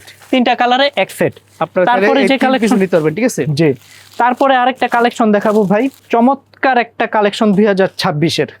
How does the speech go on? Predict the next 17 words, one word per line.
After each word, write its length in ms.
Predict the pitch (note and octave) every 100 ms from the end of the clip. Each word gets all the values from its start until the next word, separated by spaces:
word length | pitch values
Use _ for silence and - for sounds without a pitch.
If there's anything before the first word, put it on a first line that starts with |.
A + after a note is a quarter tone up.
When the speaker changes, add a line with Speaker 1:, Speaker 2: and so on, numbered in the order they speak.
| _ _
Speaker 2:
কাজ। 180 | D#3 C#3+
Speaker 1:
ফুল 160 | B3 B3
বডি 260 | F3 A3 B3
কিন্তু 260 | C4 A#3+ B3
আপনার 300 | - A#3+ A3
ঝাড়খান্ড 480 | D#3+ F#3 F3 A3 G#3
স্টোনের 320 | - G#3+ G#3
মধ্যে 260 | F#3+ E3 F3
কাজ 240 | F3+ D3
করা 200 | - D#3+
থাকবে। 340 | D#3 C#3+ C3+ C3
Speaker 2:
কাজ 80 |
করা 120 | B2 D#3
থাকবে। 500 | D#3+ D#3+ E3 G3 A3+ - -
Speaker 1:
জি। 160 | D3 D#3
Speaker 2:
এই 220 | - E3+ E3+
যে 140 | F3+